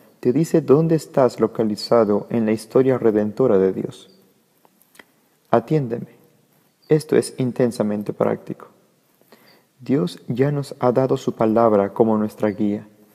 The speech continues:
Ya ha enviado a su Hijo a vivir, morir y resucitar por nuestra salvación. Ya nos ha dado su Espíritu para que viva en nosotros.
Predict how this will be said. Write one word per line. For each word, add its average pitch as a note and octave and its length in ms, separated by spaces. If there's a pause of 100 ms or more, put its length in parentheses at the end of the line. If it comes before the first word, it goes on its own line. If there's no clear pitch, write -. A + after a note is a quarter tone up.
(340)
Ya A#2+ 400
ha A#2 220
enviado G#2+ 560
a A2 40
su G#2+ 220
Hijo A2+ 480
a A2 160
vivir, A2+ 580
morir A2+ 680
y A#2+ 140
resucitar A2+ 920 (420)
por A2+ 220
nuestra A2 320
salvación. G#2+ 640 (1500)
Ya C#3 220
nos D#3+ 260
ha C3 100
dado C3+ 220
su C#3 140
Espíritu A#2 720
para A2 240
que - 100
viva A2 180
en G#2+ 100
nosotros. - 640